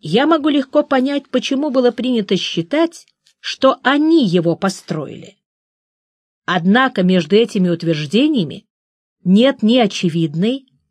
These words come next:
ни достаточной логической связи. Инки вполне могли обнаружить эти сооружения готовыми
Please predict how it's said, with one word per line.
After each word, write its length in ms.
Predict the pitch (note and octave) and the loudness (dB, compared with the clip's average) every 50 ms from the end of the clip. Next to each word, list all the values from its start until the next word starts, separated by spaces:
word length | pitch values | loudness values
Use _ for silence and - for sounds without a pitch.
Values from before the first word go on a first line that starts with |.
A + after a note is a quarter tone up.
| _ - | _ -4
ни 160 | E3+ F3 F#3+ | 0 2 2
достаточной 920 | G3 D3+ F#3 F3 E3+ - - - E3+ D#3 D3+ - F#3 F#3 - - A#3 A#3+ A#3+ | 2 2 0 -2 -4 -6 -10 -8 -8 -8 -6 -8 -8 -8 -6 -4 -2 -2 0
логической 640 | G3+ E3+ E3 D#3+ E3 E3 - G3+ F#3+ - - A3 G3+ | 0 -2 -2 -2 -4 -6 -6 -6 -10 -8 -6 -8 -8
связи. 600 | - - A#3 D4+ D#4+ D4 A3 - - - - _ _ _ _ _ _ _ _ _ _ _ _ _ _ _ _ _ _ _ _ _ _ - | -6 -6 -4 -2 -2 -2 -4 -8 -12 -18 -20 _ _ _ _ _ _ _ _ _ _ _ _ _ _ _ _ _ _ _ _ _ _ -2
Инки 420 | - A#3+ C4+ C#4+ D4 C#4 - C#4+ | 0 2 2 2 2 0 0 -2
вполне 540 | C4+ - _ - C4+ C4+ C4+ C4+ C#4+ E4 F4 | -2 -2 _ 0 0 2 2 0 0 0 0
могли 300 | E4+ F4 E4+ D#4 D4+ D#4 | 2 0 0 0 0 0
обнаружить 640 | D4+ C#4 A#3 B3+ C4 C4+ C4+ C#4 B3+ G3+ B3 A#3 - | 0 -2 -2 -4 -4 -2 -2 -2 -2 -2 -4 -4 -4
эти 240 | - B3 B3 - A#3+ | -4 -4 -2 -2 -2
сооружения 720 | A3 - A3+ G#3+ A3 A3 G3+ G3+ A#3+ A#3+ A3+ A3 A3 G#3+ F#3+ | -2 -2 0 0 0 0 0 2 2 2 2 2 2 0 0
готовыми 880 | E3+ A3+ B3+ B3+ - - C#4 A3+ F3+ C#3+ D#3+ D3 C3+ C#3 - - _ | 0 0 -2 -2 0 2 2 2 2 2 -2 -8 -8 -12 -16 -18 _